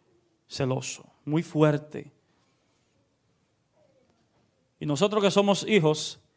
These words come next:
y que también tenemos hijos, sabemos que como padres tenemos reglas, ¿sí o no? Tenemos un horario al cual tu hijo no puede llegar más de ahí. ¿Por qué? Porque tú lo vas a castigar, ¿sí o no?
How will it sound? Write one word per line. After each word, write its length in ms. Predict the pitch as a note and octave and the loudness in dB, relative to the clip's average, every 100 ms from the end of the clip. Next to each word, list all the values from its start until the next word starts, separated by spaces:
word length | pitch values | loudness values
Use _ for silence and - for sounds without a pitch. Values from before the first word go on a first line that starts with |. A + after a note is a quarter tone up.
| _ _ _ _ | _ _ _ _
y 100 | D#3 | -2
que 80 | D3 | 0
también 280 | C#3 D#3+ F3+ | 0 0 0
tenemos 340 | F#3 F#3+ E3 | 2 2 4
hijos, 500 | F#3+ D#3 C#3+ - - _ _ _ _ _ _ _ _ _ _ _ _ _ _ _ | 4 4 2 -4 -12 _ _ _ _ _ _ _ _ _ _ _ _ _ _ _
sabemos 400 | - D#3 E3 F#3+ | 0 2 2 2
que 100 | F3+ | 0
como 220 | E3+ D#3 | 2 2
padres 640 | D#3 F#3+ E3+ D3 C#3 - - - | 4 4 4 0 -4 -10 -16 -12
tenemos 360 | C#3 D#3 F3 | -6 -2 0
reglas, 340 | E3 F#3+ C#3 C3 | 2 2 2 0
¿sí 100 | F3+ | 0
o 60 | |
no? 260 | F3 C#3 A#2 _ _ _ _ _ _ _ _ _ _ _ _ _ | 2 0 -2 _ _ _ _ _ _ _ _ _ _ _ _ _
Tenemos 300 | - D#3 F#3 | -6 -2 0
un 120 | F#3 | 2
horario 480 | F3 F3+ G#3 D3 C3 - _ _ _ _ _ _ _ | 6 6 4 0 -2 -8 _ _ _ _ _ _ _
al 160 | - C#3+ | 0 4
cual 180 | F3+ F#3+ | 4 2
tu 160 | G3 | 0
hijo 220 | F#3+ A3 G#3+ | 2 2 2
no 100 | G3+ | 2
puede 220 | G#3+ G#3 | 2 2
llegar 320 | G3 G#3 G#3 | 4 4 4
más 220 | G3 G#3+ | 2 2
de 80 | G3+ | 2
ahí. 300 | G3 G#3+ C3+ | 4 2 0
¿Por 200 | B2+ G#3 | 0 0
qué? 380 | G#3 E3+ B2+ - _ _ _ _ _ _ _ _ _ | 4 2 0 -10 _ _ _ _ _ _ _ _ _
Porque 240 | - E3 D#3+ | -2 0 2
tú 80 | G#3 | 2
lo 80 | |
vas 160 | G#3 G3+ | 4 2
a 40 | |
castigar, 380 | G3+ G3+ G3 G#3 | 2 2 4 4
¿sí 100 | F3+ | 4
o 80 | A#3 | 4
no? 380 | G#3+ C3+ - | 4 2 -4